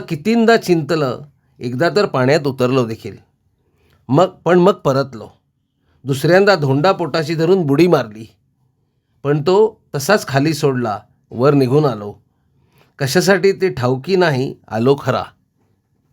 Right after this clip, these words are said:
आदले दिवशी रामपूर घाटला मुक्काम होता. हिशेब केला की हरणी संगम इथून अठरा मैल.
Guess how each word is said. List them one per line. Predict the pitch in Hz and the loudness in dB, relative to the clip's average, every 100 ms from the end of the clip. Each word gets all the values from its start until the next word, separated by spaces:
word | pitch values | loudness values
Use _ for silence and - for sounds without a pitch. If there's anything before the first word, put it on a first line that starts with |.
| _ _ _ _ _ - | _ _ _ _ _ -10
आदले | 101 113 135 175 | -4 2 4 4
दिवशी | 185 180 175 170 | 2 -2 -2 0
रामपूर | 151 131 131 170 165 | 0 0 0 0 0
घाटला | 123 127 143 180 | -2 -4 -2 -2
मुक्काम | 143 123 143 127 | -2 -2 0 0
होता. | 104 87 - _ _ _ _ _ _ _ _ - | -2 -10 -16 _ _ _ _ _ _ _ _ -10
हिशेब | 120 - 170 - | -2 0 0 0
केला | 131 110 85 _ _ _ _ _ _ _ _ _ - | -4 -4 -8 _ _ _ _ _ _ _ _ _ -2
की | |
हरणी | 165 123 135 180 190 | 0 2 4 4 4
संगम | 180 180 185 175 | 2 2 2 -2
इथून | 147 160 | -4 -2
अठरा | 139 113 123 143 | -2 -2 0 0
मैल. | 131 107 | 0 -6